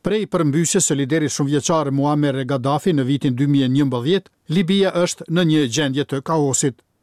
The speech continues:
Grupet militante rivale po luftojnë për ta marrë qeverisjen në këtë periudhë të vakumit të krijuar. Në deklaratën e saj, qeveria e Libisë tha se operacioni ishte pjesë e mbështetjes së ndërkombëtare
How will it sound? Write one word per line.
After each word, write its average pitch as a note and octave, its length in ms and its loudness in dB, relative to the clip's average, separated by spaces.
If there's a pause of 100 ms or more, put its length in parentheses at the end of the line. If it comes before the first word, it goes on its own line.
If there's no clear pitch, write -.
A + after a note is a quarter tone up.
(340)
Grupet G3+ 400 0
militante F#3 480 0
rivale E3+ 400 0
po E3+ 160 -4
luftojnë E3 320 0
për C3+ 160 -4
ta C#3 80 0
marrë F3+ 240 0
qeverisjen D3+ 480 0
në C3+ 80 2
këtë F3 160 -2
periudhë D#3+ 380 0
të B2+ 100 0
vakumit C3+ 540 -2 (100)
të C3 80 -2
krijuar. C3+ 540 0 (500)
Në E3 140 4 (100)
deklaratën F3 480 0
e F3+ 80 2
saj, B2+ 320 -2
qeveria D#3+ 400 0
e D#3+ 60 0
Libisë D#3 420 0
tha E3+ 140 -2
se - 100 -2
operacioni D3 560 0
ishte E3 180 -2
pjesë F3+ 300 0
e C#3+ 60 0
mbështetjes D#3 500 -2
së C#3 80 0
ndërkombëtare D#3 720 0